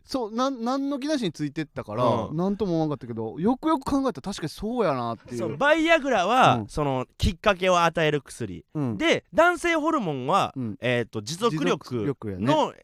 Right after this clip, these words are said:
Speaker 2: やつやって。
Speaker 1: うんうん。
Speaker 2: で、バイアグラは一万円やって。
Speaker 1: そうっすね。
Speaker 2: で、男性ホルモンは二万円やって。
Speaker 1: うんうんうん。
Speaker 2: で、この二つがあったらもう完璧みたいな。
Speaker 1: 三万円っすよね、合計で。
Speaker 2: ただ、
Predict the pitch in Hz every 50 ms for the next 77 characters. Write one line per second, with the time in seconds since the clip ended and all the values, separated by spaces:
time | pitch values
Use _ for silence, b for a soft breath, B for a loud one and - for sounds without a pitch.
0 | _ _ _ 127 135 - - 101 85 - _ - 151 151 135 - - 202 - 311
1 | 349 359 359 330 277 147 107 131 - - 180 185 170 160 143 120 92 82 - _
2 | - 139 - 156 131 113 - - - - 202 214 320 339 339 311 339 330 320 285
3 | 196 131 107 120 175 226 226 220 220 220 208 196 151 107 - - _ - 156 156
4 | 139 127 139 127 113 117 113 254 - - 349 349 381 370 285 294 - 330 - -
5 | 269 233 226 196 180 - 269 208 143 110 - 165 160 156 151 131 147 131 127 117
6 | 110 95 143 147 160 160 170 170 170 156 139 117 101 95 - 107 131 165 143 131
7 | 120 110 - - 113 101 95 90 82 - - 262 302 311 311 269